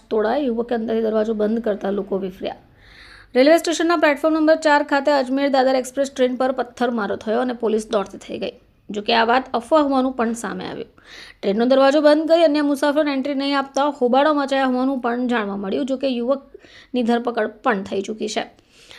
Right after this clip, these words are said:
સુરત રેલવે સ્ટેશનના પ્લેટફોર્મ નંબર ચાર ઉપર અજમેર દાદર એક્સપ્રેસ ટ્રેન પહોંચી હતી, જેના જનરલ ડબ્બામાં હોબાળો થયો. પથ્થરમારો થયા હોવાની વાત પણ વહેતી થઈ ગઈ. આખરે તંત્ર એક્શન મોડમાં આવીને તાત્કાલિક પ્લેટફોર્મ ચાર પર પહોંચી ગઈ.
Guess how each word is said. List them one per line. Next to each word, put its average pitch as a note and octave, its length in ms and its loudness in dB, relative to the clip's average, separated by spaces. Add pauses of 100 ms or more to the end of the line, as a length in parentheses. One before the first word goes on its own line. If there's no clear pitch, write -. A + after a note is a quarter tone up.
સુરત F#4+ 320 2
રેલવે F4+ 240 6
સ્ટેશનના E4+ 400 -2
પ્લેટફોર્મ D4+ 380 0
નંબર D#4 200 2
ચાર D4+ 320 2
ઉપર D4 220 2
અજમેર C4+ 320 2
દાદર C4 320 2
એક્સપ્રેસ C4+ 480 -2
ટ્રેન C4 200 2
પહોંચી A#3 400 -4
હતી, D#4 240 -2 (240)
જેના A#3 180 2
જનરલ B3 320 0
ડબ્બામાં B3 460 0
હોબાળો A3 320 2
થયો. - 220 -4 (680)
પથ્થરમારો E4 540 4
થયા D4+ 240 2
હોવાની D4+ 300 2
વાત B3+ 340 -2
પણ C4+ 180 0
વહેતી G3+ 260 -2
થઈ G#3 200 -6
ગઈ. G#3 120 -6 (680)
આખરે A#3+ 380 2
તંત્ર C4+ 360 -2
એક્શન B3 340 0
મોડમાં A#3 400 0
આવીને C4 240 -2
તાત્કાલિક B3 500 -2
પ્લેટફોર્મ B3 360 -2
ચાર A#3 240 -2
પર A#3 140 -4
પહોંચી G3 360 -8
ગઈ. - 120 -6